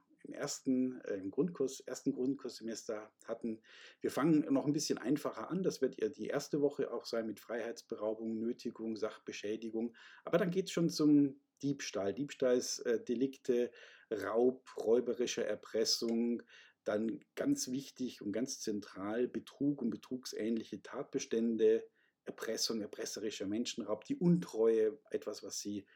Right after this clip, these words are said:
sicherlich ganz häufig bereits in der Zeitung gelesen haben, ein sehr, sehr wichtiger Tatbestand im Wirtschaftsstrafrecht. Und dann werden wir uns weiter mit Begünstigung, Hehlerei, Geldwäsche, mit solchen Nachtat-,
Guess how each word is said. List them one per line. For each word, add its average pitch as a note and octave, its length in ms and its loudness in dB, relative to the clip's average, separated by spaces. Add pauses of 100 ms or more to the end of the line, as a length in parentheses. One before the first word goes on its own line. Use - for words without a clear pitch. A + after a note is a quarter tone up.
(200)
sicherlich A2 560 -6
ganz A2+ 340 -6
häufig A2+ 380 0
bereits G2+ 380 -4
in G2+ 60 -6
der G2+ 120 0
Zeitung G2+ 400 -8
gelesen G2+ 500 -8
haben, G2 320 -8
ein F#2+ 300 -12
sehr, A2+ 280 -6
sehr G#2 260 -2
wichtiger G#2+ 520 -4 (380)
Tatbestand - 680 -6
im F#2+ 140 -8
Wirtschaftsstrafrecht. F#2+ 1200 -8 (440)
Und C3 160 0
dann D#3+ 160 6
werden D#3+ 200 8
wir C#3+ 120 8
uns - 420 0 (240)
weiter C#3+ 480 6
mit C3 360 0
Begünstigung, C3 720 2
Hehlerei, A#2+ 500 0
Geldwäsche, B2+ 720 2
mit A2 160 -6
solchen A#2+ 320 2
Nachtat-, A2+ 800 -8